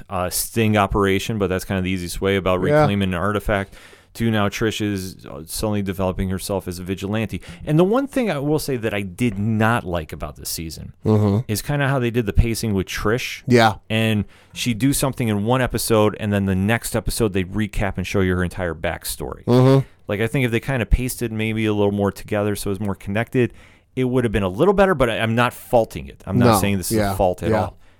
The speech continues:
Speaker 1: And then, as we see, Jessica does meet up with Eric, who is Mindwave from the comics. And like I said, it didn't register at first. Like I said, I do some research online, and,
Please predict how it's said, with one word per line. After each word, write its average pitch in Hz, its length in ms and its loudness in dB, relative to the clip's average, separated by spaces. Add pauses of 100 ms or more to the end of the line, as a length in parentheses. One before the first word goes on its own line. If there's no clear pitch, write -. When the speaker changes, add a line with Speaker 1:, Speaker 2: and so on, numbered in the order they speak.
(380)
Speaker 1:
And 135 140 0
then, 151 280 2
as 127 280 0
we 120 140 0
see, 110 220 -2
Jessica 104 340 -2
does 98 240 0
meet 95 200 2
up 95 200 0
with 95 200 4
Eric, 90 360 0
who 95 140 -4
is 87 100 -4
Mindwave 90 640 0
from 87 160 -4
the 85 100 -4
comics. 98 480 -4
And 90 180 -8
like 101 140 -2
I 98 40 0
said, 95 180 -4
it 107 100 -8
didn't 110 220 2
register 101 360 2
at 85 80 0
first. 87 260 -2
Like 90 200 0
I 90 60 0
said, 87 200 -2
I 90 80 2
do 90 100 -6
some 87 160 -8
research 87 320 -6
online, 90 360 -2
and, 85 100 -4